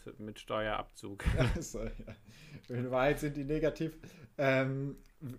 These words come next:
Speaker 2: wir bangen ja jetzt sogar um unsere, äh, unsere Adressen, unsere Mailadressen und um unseren, un-, unsere Webseite.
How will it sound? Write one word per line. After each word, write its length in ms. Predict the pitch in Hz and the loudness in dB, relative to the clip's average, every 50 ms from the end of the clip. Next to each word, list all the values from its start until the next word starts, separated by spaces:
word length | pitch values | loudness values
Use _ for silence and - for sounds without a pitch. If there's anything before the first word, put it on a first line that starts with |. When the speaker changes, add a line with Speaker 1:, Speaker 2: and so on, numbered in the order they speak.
| - - - | -14 -18 -14
Speaker 2:
wir 320 | - 120 127 143 135 110 | -4 2 4 4 4 6
bangen 320 | - 131 139 147 160 156 151 | 4 4 4 4 2 0 2
ja 160 | 143 135 123 | 6 6 6
jetzt 280 | 123 123 127 123 - - | 6 6 4 2 2 0
sogar 260 | 143 131 135 123 113 | 0 2 2 2 2
um 140 | 117 120 127 | 2 0 -2
unsere, 560 | 123 123 117 120 107 117 117 113 113 107 - - - - | -2 -4 -4 -2 -2 0 0 0 0 -2 -4 -8 -10 -8
äh, 260 | 131 123 120 110 104 104 107 110 | -4 -4 -2 -2 -4 -4 -6 -6
unsere 640 | 120 117 110 110 104 110 107 104 104 104 98 87 - - _ - - - - - - - - - - - - - | -6 -4 -4 -4 -2 -2 -2 -2 -4 -6 -8 -10 -14 -18 _ -20 -20 -18 -16 -16 -16 -16 -18 -20 -20 -20 -6 -4
Adressen, 560 | 123 113 - 127 127 143 143 - 131 117 113 | -2 -2 0 4 4 4 4 4 0 -2 -2
unsere 640 | 110 120 120 110 113 101 110 104 107 104 104 104 101 | -2 -4 -6 -6 -4 -4 -4 -4 -4 -4 -4 -4 -4
Mailadressen 920 | 104 110 120 127 123 78 85 95 98 98 101 104 107 - - 131 139 156 - - _ _ _ _ _ - | -2 -2 -2 -2 -2 -2 -4 -6 -6 -6 -8 -8 -8 -8 -8 -8 -8 -10 -12 -16 _ _ _ _ _ -6
und 420 | 113 110 107 107 107 101 - - | -4 -2 -2 -2 -4 -6 -8 -8
um 160 | 120 113 107 101 | -6 -6 -4 -4
unseren, 680 | 104 107 107 98 104 98 98 98 98 98 95 92 - - - - - _ - - - - - | -4 -6 -6 -4 -4 -6 -4 -6 -6 -8 -8 -10 -12 -18 -20 -20 -20 _ -20 -14 -12 -10 -6
un-, 240 | 120 113 107 104 104 - - | -4 -4 -4 -4 -6 -12 -12
unsere 460 | - 123 113 107 107 101 104 98 92 117 | -8 -6 -4 -4 -4 -4 -6 -4 0 2
Webseite. 680 | 123 123 - - - 87 90 92 95 110 123 139 147 | 0 0 0 -4 -4 -4 -4 -4 -4 -6 -6 -6 -8